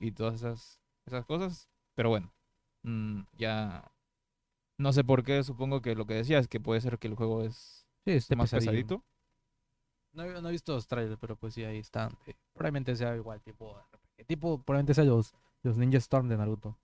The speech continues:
Speaker 1: Ah,
Speaker 2: Yo
Speaker 1: bueno,
Speaker 2: me
Speaker 1: supongo
Speaker 2: imagino.
Speaker 1: algo así.
Speaker 2: Ujú. Eh, directora Nohana insinúa una posible secuela en el evento del décimo aniversario que habíamos hablado en esta
Speaker 1: Sí, este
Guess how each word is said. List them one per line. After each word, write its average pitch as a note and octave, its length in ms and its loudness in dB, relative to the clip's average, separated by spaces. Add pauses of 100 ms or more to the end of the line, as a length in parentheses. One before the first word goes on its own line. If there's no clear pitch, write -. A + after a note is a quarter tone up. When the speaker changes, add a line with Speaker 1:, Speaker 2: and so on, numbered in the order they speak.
(300)
Speaker 1:
Ah, C#3 200 6
Speaker 2:
Yo A#2 40 6
Speaker 1:
bueno, A2 120 8
Speaker 2:
me A2 100 10
Speaker 1:
supongo G#2 160 4
Speaker 2:
imagino. A2 200 0
Speaker 1:
algo A2+ 140 -2
así. G#2+ 180 -10 (160)
Speaker 2:
Ujú. B2 360 -4 (680)
Eh, E3 580 12
directora C#3+ 340 10
Nohana D#3+ 360 8
insinúa D#3 440 8
una E3+ 180 8
posible C#3+ 380 8
secuela F#3+ 540 2
en C#3+ 240 2
el A2+ 140 4
evento B2 300 4
del A#2+ 140 0
décimo A#2 260 6
aniversario A2 480 0
que - 80 0
habíamos B2+ 240 0
hablado F#3 320 0
en C3 120 -4
esta A2+ 640 -4 (180)
Speaker 1:
Sí, - 140 0
este D#3+ 260 4